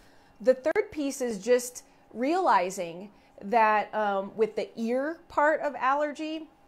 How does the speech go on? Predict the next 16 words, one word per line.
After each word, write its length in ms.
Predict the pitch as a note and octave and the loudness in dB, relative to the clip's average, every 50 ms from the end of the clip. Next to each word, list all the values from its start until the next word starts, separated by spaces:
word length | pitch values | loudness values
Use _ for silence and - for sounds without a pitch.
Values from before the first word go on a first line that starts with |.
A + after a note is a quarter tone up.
| _ _ _ _ _ _ _ _ _ _ - - | _ _ _ _ _ _ _ _ _ _ -20 -16
sometimes 640 | - - - - F4 A4 A4 - F#4 E4 D4 D4 B3 | -8 -2 2 2 2 2 0 -2 0 0 0 0 -2
the 120 | A#3 B3+ A3+ | -2 -2 0
medications 800 | A3+ A3+ A3+ A#3+ A#3 A#3+ - A3 A3+ A3 - A#3+ A3+ G#3+ G3 | 2 2 2 2 0 -2 -4 -6 -6 -4 -4 -6 -6 -6 -8
we 100 | G3 G#3+ | -10 -10
use 400 | G3+ G3 G3 G3+ G#3 G#3+ G#3+ G#3 | -10 -8 -8 -8 -8 -8 -10 -10
for 140 | - A3+ G3 | -8 -8 -4
allergy 520 | - F#3+ G3+ G3 G3 G3+ F#3+ G3 G#3+ G3 - | -2 0 0 0 0 -2 -4 -6 -10 -10 -10
in 140 | G3 F#3+ F3 | -10 -10 -8
general 580 | E3+ F3+ D#3 F3+ G3+ A3+ B3+ C#4+ D4 D#4 D#4 - _ _ _ _ _ - F#3 | -8 -8 -6 -6 -4 -2 0 0 0 -2 -6 -10 _ _ _ _ _ -6 2
don't, 380 | E3 A#3 A3+ A#3 A#3+ A#3+ A#3 - - - - F#3+ | 8 10 10 10 10 8 4 0 -6 -16 -4 2
don't 260 | - A3 A3 A3 G#3+ | 6 6 6 6 2
treat 340 | - - - A#3+ A3+ G#3+ G#3 - | -4 -8 -6 -6 -6 -4 -2 -2
that 200 | F3+ D#3+ A#2 - | -2 -2 -2 -4
as 140 | F3 F3 F3 | -8 -10 -10
well. 400 | F3 F3 D#3 - A#2+ - - - _ _ _ _ _ _ _ - | -10 -10 -10 -10 -12 -12 -14 -16 _ _ _ _ _ _ _ 2
Um, 420 | G#3+ A3 G#3 G#3 G#3 G3+ G#3 G#3 | 4 6 6 6 6 4 2 -2